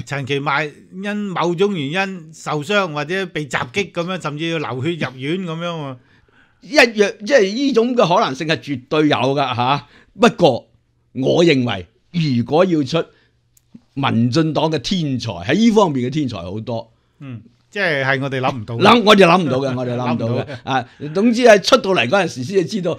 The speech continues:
Speaker 2: 哦，原來咁都得咁樣嘅。啊，咁啊，點解會咁樣呢？大家都覺得好奇怪嚇。我認為呢個就唔多，即係，啊，唔係，唔係話絕對，啊，好出乎人意料之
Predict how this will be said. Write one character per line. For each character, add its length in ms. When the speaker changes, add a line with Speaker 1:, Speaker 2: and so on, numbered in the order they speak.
Speaker 2:
哦， 380
原 160
來 100
咁 220
都 140
得 100
咁 320
樣 180
嘅。 140
啊， 200
咁 160
啊， 840
點 200
解 60
會 220
咁 200
樣 180
呢？ 420
大 140
家 120
都 60
覺 140
得 100
好 100
奇 220
怪 340
嚇。 280
我 360
認 180
為 160
呢 200
個 220
就 140
唔 220
多， 600
即 140
係， 440
啊， 380
唔 80
係， 260
唔 160
係 120
話 100
絕 280
對， 340
啊， 240
好 160
出 140
乎 180
人 180
意 180
料 120
之 160